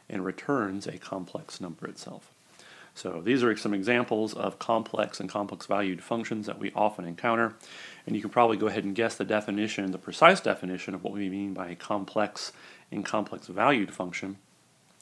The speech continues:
And we're gonna go ahead and define those more clearly here on the subsequent charts. But before we can define that, we need to review some other basic definitions, namely the domain and range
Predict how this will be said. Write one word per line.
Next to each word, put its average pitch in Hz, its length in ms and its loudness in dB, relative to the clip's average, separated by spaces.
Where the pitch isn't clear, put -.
And 113 100 -2
we're 113 60 0
gonna 113 100 2
go 107 140 2
ahead 107 140 2
and 90 80 -4
define 107 320 2
those 95 360 0
more 143 100 8
clearly 110 360 4
here 110 180 2
on 95 100 0
the 95 60 -4
subsequent - 500 -4
charts. 120 400 4
But - 140 -2
before 131 480 8
we 113 160 6
can 107 160 -2
define 120 360 6
that, 107 180 2
we 107 80 2
need 107 100 2
to 98 80 -2
review 101 460 2
some 104 180 -4
other 104 180 0
basic 101 380 -2
definitions, 95 720 -4
namely 98 380 -2
the 90 240 -6
domain 98 440 -4
and 90 200 -6
range 92 560 -4